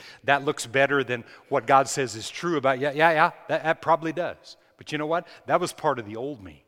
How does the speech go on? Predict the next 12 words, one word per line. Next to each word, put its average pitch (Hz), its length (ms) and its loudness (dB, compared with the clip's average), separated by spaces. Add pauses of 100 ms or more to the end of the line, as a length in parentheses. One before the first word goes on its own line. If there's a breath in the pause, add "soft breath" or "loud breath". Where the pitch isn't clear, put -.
(1400 soft breath)
And 98 120 -18
today, 110 580 2
old 143 240 -2
things 117 280 -8
are 95 60 -18
passed 131 340 -8
away 120 240 -6
and 98 80 -10
everything 110 320 -12
is 90 100 -16
brand 104 320 -14
new. 117 220 -14